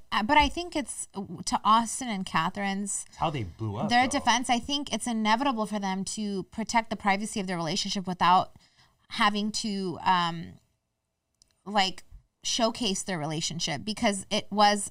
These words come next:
Speaker 1: their brand, their family, the Ace family, the, their child, their children, you know, like, we were part of their growth and we were part of all of that. Like I said, it started off as pranks, but couple pranks, all these things, and it,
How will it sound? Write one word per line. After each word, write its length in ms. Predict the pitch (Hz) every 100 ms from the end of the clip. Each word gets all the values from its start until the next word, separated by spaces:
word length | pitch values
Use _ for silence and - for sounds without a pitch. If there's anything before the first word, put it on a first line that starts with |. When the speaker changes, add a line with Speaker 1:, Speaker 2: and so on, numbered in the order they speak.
| -
Speaker 1:
their 240 | - 185 165
brand, 380 | 170 151 127 185
their 140 | 185
family, 520 | - - 208 202 180
the 140 | 175 -
Ace 300 | 185 185 -
family, 480 | 202 190 190 175 175
the, 240 | 180 170
their 140 | 180 180
child, 480 | - 196 190 180
their 120 | 170 170
children, 520 | - 214 196 214 190
you 80 | 185
know, 100 | 190
like, 180 | 180 - - -
we 140 | 190 269
were 100 | 240
part 300 | - 220 226
of 120 | 202
their 120 | 180
growth 320 | 180 180 170
and 180 | 170 185
we 60 | 190
were 140 | 190
part 260 | 190 214 202
of 140 | 196
all 180 | - 175
of 80 | 170
that. 140 | 147
Like 140 | 190 240
I 60 |
said, 200 | 254 269
it 100 | 214
started 220 | - 220
off 120 | 214 208
as 140 | 175
pranks, 320 | - 294 247
but 220 | 208 -
couple 280 | - 277 -
pranks, 340 | - 202 170 -
all 160 | 208
these 220 | 226 214 -
things, 280 | 254 262
and 140 | 226
it, 80 | 202